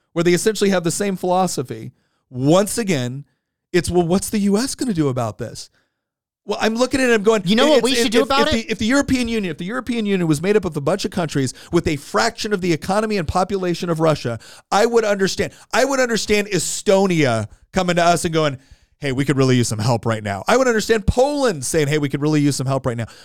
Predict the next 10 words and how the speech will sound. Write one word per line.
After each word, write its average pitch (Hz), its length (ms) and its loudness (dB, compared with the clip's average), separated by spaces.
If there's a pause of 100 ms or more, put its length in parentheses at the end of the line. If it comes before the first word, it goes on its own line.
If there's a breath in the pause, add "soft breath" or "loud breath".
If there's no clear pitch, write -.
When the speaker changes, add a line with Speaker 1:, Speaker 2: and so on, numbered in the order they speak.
(140 loud breath)
Speaker 1:
I 185 80 2
don't 247 320 0
understand 147 720 -2 (560)
the 160 100 2
European 214 520 2
Union 196 280 2
looking 180 220 -2
at 175 80 0
us 185 220 0
like 151 240 0